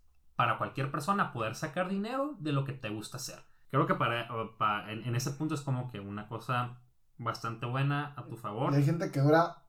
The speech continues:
Speaker 2: años, o sea, a los cincuenta años se da cuenta de lo que le gusta,
Speaker 1: Ujú.
Speaker 2: pues. Entonces, qué bueno que lo encontraste pronto.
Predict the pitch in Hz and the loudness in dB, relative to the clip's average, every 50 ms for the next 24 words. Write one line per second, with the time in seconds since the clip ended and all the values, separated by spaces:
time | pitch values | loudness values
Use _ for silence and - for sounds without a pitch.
0 | - _ - - _ - - - - - - - - 160 170 170 180 180 175 160 | -20 _ -20 -20 _ -20 -20 -20 -20 -20 -16 -4 2 6 8 8 8 8 6 4
1 | 147 131 - - 131 135 139 135 139 135 - 139 135 139 143 147 156 170 170 156 | 4 2 2 2 4 6 8 8 8 6 4 4 4 4 4 4 6 4 4 6
2 | 143 135 135 135 139 143 139 143 143 135 135 - 117 117 107 120 131 127 107 135 | 6 6 6 4 4 2 4 4 4 4 2 0 -4 -4 -2 -2 -2 -2 0 0
3 | 143 139 135 - - - - - - _ _ _ _ _ _ - _ _ - - | -2 -2 -4 -6 -12 -20 -20 -20 -20 _ _ _ _ _ _ -20 _ _ -20 -20
4 | - _ _ _ _ _ - 120 120 117 - - 123 123 127 135 131 120 110 107 | -20 _ _ _ _ _ -10 -10 -10 -8 -6 -6 -4 -4 -4 -4 -6 -8 -10 -10
5 | 104 - - - - 135 - - 135 - - - - | -12 -14 -14 -14 -14 -14 -16 -14 -16 -16 -16 -18 -20